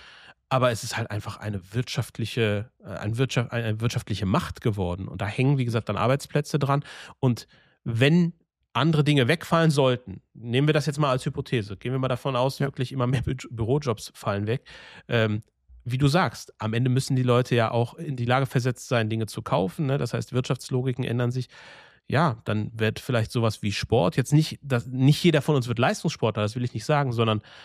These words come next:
Speaker 1: da drumherum baust du dann vielleicht neue Ökosysteme auf, um solche
Speaker 2: Absolut.
Speaker 1: Dinge, ne? Also es ist jetzt nur ein, ein so ein Gedanke.
Speaker 2: Nein, das ist, das ist definitiv so und, und das verschmilzt, ich will das jetzt mal verschmelzen mit dem Gedanken, den ich vorhatte, mit dem, was wir hatten, das neue Publikum.
Speaker 1: Ja.
Speaker 2: Gen Z, Gen Alpha, die
Speaker 1: Ja.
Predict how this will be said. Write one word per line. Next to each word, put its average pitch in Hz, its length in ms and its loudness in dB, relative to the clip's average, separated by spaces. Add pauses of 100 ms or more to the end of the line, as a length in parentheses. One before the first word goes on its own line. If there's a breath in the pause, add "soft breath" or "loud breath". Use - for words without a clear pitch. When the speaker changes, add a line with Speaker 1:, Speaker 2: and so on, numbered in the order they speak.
(180 loud breath)
Speaker 1:
da 110 120 0
drumherum 117 600 2 (260)
baust 110 300 -2
du 123 60 -4
dann 104 100 0
vielleicht 101 320 -6
neue 110 180 0
Ökosysteme 98 640 -6
auf, 92 220 -8
um 95 100 -6
solche 107 280 -2
Speaker 2:
Absolut. 98 60 -4 (120)
Speaker 1:
Dinge, 92 80 -8
ne? 107 140 -2
Also 113 180 4
es 104 100 2
ist - 60 -6
jetzt 110 160 2
nur 139 120 4
ein, 135 260 2
ein 127 160 -2
so 127 80 -4
ein 123 80 -4
Gedanke. 147 240 2
Speaker 2:
Nein, 160 80 0
das - 20 -2
ist, 107 280 -2
das 131 180 -2
ist - 100 -10
definitiv 135 420 0
so 143 120 0
und, 135 180 -2
und 127 160 -2
das - 300 -2
verschmilzt, 147 580 4
ich - 160 -2
will 160 80 6
das 160 80 6
jetzt 156 160 2
mal 156 80 4
verschmelzen 139 540 0
mit 123 100 2
dem 131 100 2
Gedanken, 127 260 0
den - 20 -2
ich 107 100 -8
vorhatte, 131 320 -2
mit 113 140 0
dem, 113 440 -2
was - 200 -6
wir 113 80 0
hatten, 120 300 0 (300 loud breath)
das - 160 -10
neue 123 300 4
Publikum. 113 540 -2
Speaker 1:
Ja. 123 160 -2 (220)
Speaker 2:
Gen 110 220 0
Z, 113 380 2
Gen 110 180 4
Alpha, 117 640 4
die 107 140 -2
Speaker 1:
Ja. 120 120 4